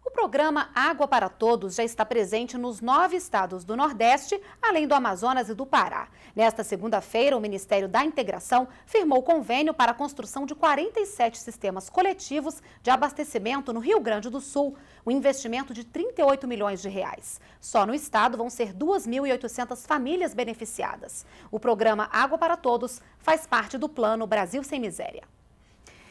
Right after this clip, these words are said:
E o Ministério do Desenvolvimento Agrário iniciou o processo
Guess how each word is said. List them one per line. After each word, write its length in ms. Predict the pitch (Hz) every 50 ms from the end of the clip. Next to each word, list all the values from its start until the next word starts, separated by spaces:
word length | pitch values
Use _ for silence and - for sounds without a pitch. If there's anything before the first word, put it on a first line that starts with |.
| - - -
E 120 | 220 233
o 20 | 233
Ministério 560 | 233 226 208 196 - - 226 226 240 240 214
do 80 | 208
Desenvolvimento 680 | 214 233 233 226 247 220 196 220 202 196 208 196 190 -
Agrário 480 | 302 302 226 190 196 202 214 247 302 -
iniciou 420 | - 233 226 233 233 - - 240
o 60 | 240 240
processo 640 | - - 214 220 - - 262 269 269 269 - 202